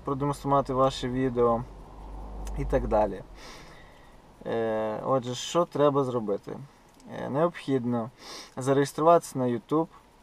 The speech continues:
Е, там можна реєструватися особам від вісімнадцяти років. Якщо ви є молодші, це не проблема. Можна попросити батьків, щоб вони за вас зареєструвалися. Е, зареєструвавшись,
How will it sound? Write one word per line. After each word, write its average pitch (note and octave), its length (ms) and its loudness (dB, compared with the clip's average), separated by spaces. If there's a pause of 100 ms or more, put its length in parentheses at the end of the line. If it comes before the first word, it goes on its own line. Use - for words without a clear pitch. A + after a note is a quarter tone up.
(360)
Е, A2+ 180 -2
там C3+ 380 0
можна A#2+ 280 0
реєструватися A#2+ 560 0
особам A#2 400 0
від A#2+ 200 -2
вісімнадцяти C#3 680 0
років. C#3+ 360 2
Якщо B2 300 -2
ви A#2 120 0
є A2+ 100 2
молодші, C3+ 440 0
це - 140 -8
не A#2+ 120 -4
проблема. C#3 540 -2 (460)
Можна B2 280 0
попросити B2 540 -4
батьків, D#3 520 -2
щоб B2+ 180 -8
вони C3 280 0
за A#2+ 120 2
вас B2 180 4
зареєструвалися. A2+ 960 -4 (1160)
Е, A2 400 -2
зареєструвавшись, D3+ 1200 2